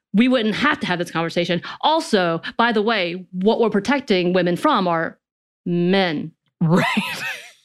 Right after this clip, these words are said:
Speaker 1: So, like, the, both
Speaker 2: Yeah.
Speaker 1: of those conversations, and I'm like, "Yeah, exactly." Like, this conversation is that we are afraid of men, especially
Speaker 2: Mm-hmm.
Speaker 1: when we're talking about this in very heteronormative cis conversation.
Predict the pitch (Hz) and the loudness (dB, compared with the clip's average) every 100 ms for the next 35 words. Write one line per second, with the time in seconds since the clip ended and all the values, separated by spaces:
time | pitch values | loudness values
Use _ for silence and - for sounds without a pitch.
0 | _ _ _ _ _ _ _ _ - - | _ _ _ _ _ _ _ _ -12 -10
1 | - - 294 262 247 262 170 - 330 - | -6 0 2 4 2 4 4 4 4 2
2 | 285 254 214 196 196 330 330 285 226 220 | 0 0 0 0 -2 -2 -2 0 0 0
3 | 247 254 247 240 311 453 175 220 240 359 | 0 0 0 -2 -2 0 0 0 0 0
4 | 381 208 190 196 254 262 320 320 311 294 | 0 0 0 0 -2 -2 -2 0 0 -2
5 | 226 254 190 175 - - - - _ 269 | -2 -2 -2 -4 -6 -14 -18 -18 _ 0
6 | 240 165 113 - - - 190 220 175 120 | 0 -2 -6 -10 -16 -6 0 2 2 -2
7 | - - _ _ 190 190 277 269 220 208 | -6 -18 _ _ -4 0 0 0 0 0
8 | 214 202 196 180 170 170 - _ _ _ | -2 0 0 2 2 -2 -8 _ _ _
9 | _ 240 208 208 208 180 123 175 - _ | _ 0 2 2 2 0 -2 -8 -10 _
10 | _ _ _ - 160 185 143 175 175 180 | _ _ _ 0 4 4 4 2 2 0
11 | 180 175 170 170 175 190 208 175 175 170 | 0 0 0 -2 -4 0 0 2 2 0
12 | - 170 165 165 165 165 160 - 214 202 | 0 0 2 2 2 0 -2 0 0 0
13 | - 185 185 - 160 160 175 | 0 0 2 0 -2 -2 -6